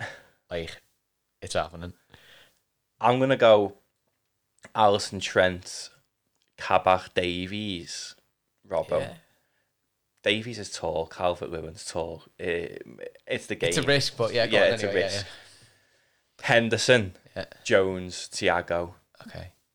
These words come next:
Speaker 2: Um, Mane, Salah, Firmino. And I think we're gonna win four one.
Speaker 1: Okay. Yeah.
Speaker 2: But I think Davies, he's got to st-, if he doesn't start today, he's gonna start against Sheffield United, I
Speaker 1: Mm-hmm.
Speaker 2: think. But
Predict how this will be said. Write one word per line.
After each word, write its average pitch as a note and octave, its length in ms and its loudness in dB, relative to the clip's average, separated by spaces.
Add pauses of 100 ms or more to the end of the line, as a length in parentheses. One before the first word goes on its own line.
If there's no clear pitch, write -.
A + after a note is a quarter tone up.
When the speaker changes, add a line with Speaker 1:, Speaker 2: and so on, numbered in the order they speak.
(440)
Speaker 2:
Um, E2 200 -14 (1040)
Mane, E2+ 320 -4
Salah, - 280 -8
Firmino. D#2+ 480 -14 (920)
And F#2 120 2
I - 20 2
think E2+ 240 -8
we're D#2+ 60 -14
gonna E2 160 -8
win E2 140 -6
four - 300 -10
one. - 180 -12 (600)
Speaker 1:
Okay. - 180 -20 (720)
Yeah. C#3 100 -18 (300)
Speaker 2:
But G#2 340 6 (300)
I A2+ 80 0
think G2 280 -6 (180)
Davies, F#2+ 640 -2
he's A#2 120 -8
got A#2 140 6
to G2+ 120 4
st-, - 160 -12 (880)
if F#3+ 120 4
he G3 60 0
doesn't F3+ 260 8
start C#3 260 8
today, A2 200 4
he's G2 100 2
gonna G#2 140 -2
start F2+ 280 2
against F2+ 180 -8
Sheffield F2+ 300 -4
United, E2+ 300 -8
I - 40 -4
Speaker 1:
Mm-hmm. G#2+ 60 -8
Speaker 2:
think. F#2 220 -8
But F#2+ 220 4